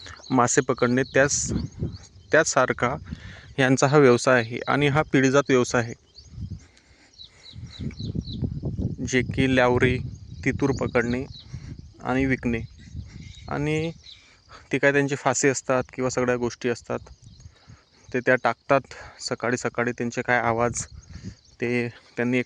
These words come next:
टेप रेकॉर्डर आणलं होतं की त्याच्यामध्ये त्यांनी ते, अ, रेकॉर्ड केलं, केलेलं असतं आणि ते वाजवतात. बरोबर तिथं तो पक्षी आला होता, त्यांनी आता एक पकडला आणि दुसरा येतच होता, तर मी आलो तिकडे, त्यामुळे तो काही त्यांच्या ह्यानं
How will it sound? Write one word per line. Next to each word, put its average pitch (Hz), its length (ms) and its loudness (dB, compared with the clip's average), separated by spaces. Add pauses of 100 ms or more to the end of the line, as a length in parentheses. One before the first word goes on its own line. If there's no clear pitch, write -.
टेप 127 200 2
रेकॉर्डर 123 340 4
आणलं 117 240 -2
होतं 117 180 -8
की 120 80 -8
त्याच्यामध्ये 113 520 -6
त्यांनी 117 240 -4
ते, 131 140 -2 (1200)
अ, 117 380 -2 (720)
रेकॉर्ड 131 400 4
केलं, 131 460 0
केलेलं 131 400 2
असतं 135 340 -4 (800)
आणि 120 220 -2
ते 131 120 -4
वाजवतात. 120 500 4
बरोबर 123 420 2
तिथं - 320 -2
तो 135 60 -2
पक्षी - 320 -4
आला 123 180 0
होता, 113 160 -4
त्यांनी 120 240 -2
आता 120 160 0
एक 120 280 0 (360)
पकडला 123 360 0
आणि 127 140 -2
दुसरा 127 380 -2 (920)
येतच 131 340 2
होता, 135 200 2 (120)
तर 156 100 4
मी 156 200 2
आलो 120 180 4
तिकडे, 120 340 -4 (680)
त्यामुळे 120 360 -2
तो 120 60 -4
काही 120 140 -2
त्यांच्या 117 280 -6
ह्यानं 131 140 -6